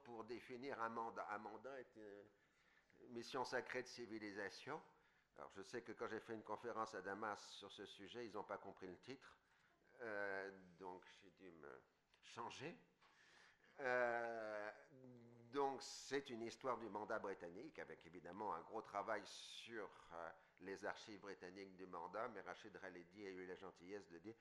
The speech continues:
que j'étais un des rares auteurs occidentaux à aussi utiliser systématiquement les sources arabes, euh, sur, euh, euh,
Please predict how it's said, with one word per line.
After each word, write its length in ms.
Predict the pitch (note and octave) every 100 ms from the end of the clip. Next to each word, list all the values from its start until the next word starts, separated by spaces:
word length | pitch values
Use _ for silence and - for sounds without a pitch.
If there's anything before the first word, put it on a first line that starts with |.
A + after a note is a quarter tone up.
| - - -
que 60 | F#2
j'étais 260 | G2 A2 A2 -
un 140 | A#2+
des 100 | A2
rares 340 | G#2 A2+ F#2+ G2
auteurs 320 | G2+ A#2+ G#2
occidentaux 680 | G2 G#2+ G#2 G#2 A2+ B2 A2+
à 20 |
aussi 320 | G#2 - A#2 - B2
utiliser 480 | - A2+ G#2+ B2
systématiquement 800 | A#2+ A#2+ - G#2 G2+ G#2 F#2 A#2+
les 100 | A#2+
sources 460 | G#2 B2 A2 G#2 F2+
arabes, 340 | F#2+ G2 G2+ A2 - - - _ - _ _ A#2+
euh, 420 | A2 G#2+ G#2+ A2 -
sur, 840 | - - - - - A#2 A#2+ A2+ A2+
euh, 200 | A2+ A2 - - - _ -
euh, 260 | A2+ A2+